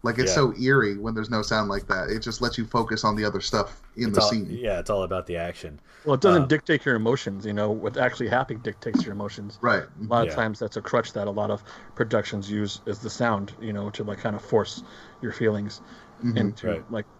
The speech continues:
Speaker 3: along, more along, in line with what's happening in the scene.
Speaker 2: Exactly. Yeah.
Speaker 1: Hmm.
Speaker 2: Well, one of the things that, that I'm interested in, and I could be way off with, uh, what the story's gonna be about, but it seems like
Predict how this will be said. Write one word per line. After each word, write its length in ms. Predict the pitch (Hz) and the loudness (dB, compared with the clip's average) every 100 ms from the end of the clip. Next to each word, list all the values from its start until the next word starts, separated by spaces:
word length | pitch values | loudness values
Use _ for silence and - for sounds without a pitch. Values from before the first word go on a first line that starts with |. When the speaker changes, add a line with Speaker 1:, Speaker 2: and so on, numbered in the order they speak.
| - | -6
Speaker 3:
along, 300 | 110 107 117 | -2 0 2
more 180 | 113 104 | 4 2
along, 440 | 104 107 107 117 | 0 0 0 0
in 180 | 127 117 | 0 2
line 220 | 110 107 | 2 2
with 140 | 110 107 | 0 0
what's 160 | 104 - | -2 -2
happening 340 | 107 107 98 | -4 -4 -4
in 80 | 95 | -6
the 80 | - | -6
scene. 240 | 107 92 - - 90 | -8 -10 -14 -16 -8
Speaker 2:
Exactly. 380 | 87 80 80 76 - - - - - | -6 -4 -6 -12 -14 -20 -20 -20 -10
Yeah. 260 | 90 80 78 _ - | -6 -6 -6 _ -6
Speaker 1:
Hmm. 100 | 127 - _ 110 | -6 -6 _ 4
Speaker 2:
Well, 120 | 117 | 6
one 120 | 151 | 6
of 80 | 156 | 4
the 60 | |
things 260 | 131 135 107 | 0 -4 0
that, 360 | 110 95 92 104 | 2 2 -2 -2
that 120 | 95 | -2
I'm 180 | 95 98 | -2 -4
interested 400 | 87 82 95 85 | -8 -8 -6 -4
in, 380 | 85 82 82 - | -6 -8 -14 -14
and 380 | 90 85 82 80 - | -10 -8 -10 -12 -8
I 80 | 95 | -6
could 180 | - 107 | -4 -4
be 140 | 98 | -4
way 280 | 80 92 92 | -4 -2 -2
off 420 | 82 85 85 - | -2 -2 -4 -8
with, 280 | 82 78 - | -10 -10 -10
uh, 200 | 82 76 | -10 -8
what 160 | 80 82 | -10 -12
the 60 | |
story's 320 | 82 92 85 85 | -10 -8 -8 -8
gonna 100 | 78 | -10
be 80 | 78 | -10
about, 320 | 85 90 85 | -8 -8 -8
but 120 | 90 | -8
it 160 | 95 - | -8 -12
seems 420 | - 160 175 104 | -12 -8 -8 -4
like 340 | 92 82 - | -4 -6 -10